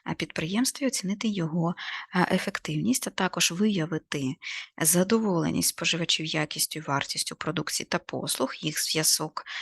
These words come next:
з показниками рівня метрологічного забезпечення. Також необхідно тут проаналізувати і виявити всі істотні причини зниження показників рівня метрологічного забезпечення та, м, адекватних методів,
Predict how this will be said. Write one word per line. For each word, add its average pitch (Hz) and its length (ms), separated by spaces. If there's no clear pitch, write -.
з 151 380
показниками 151 720
рівня 139 280
метрологічного 190 600
забезпечення. 190 840
Також 208 340
необхідно 180 480
тут - 300
проаналізувати 175 1000
і 185 100
виявити 170 500
всі - 220
істотні - 540
причини 175 520
зниження 160 600
показників 180 640
рівня 185 260
метрологічного 180 640
забезпечення 175 800
та, 170 200
м, 165 240
адекватних 165 720
методів, 160 380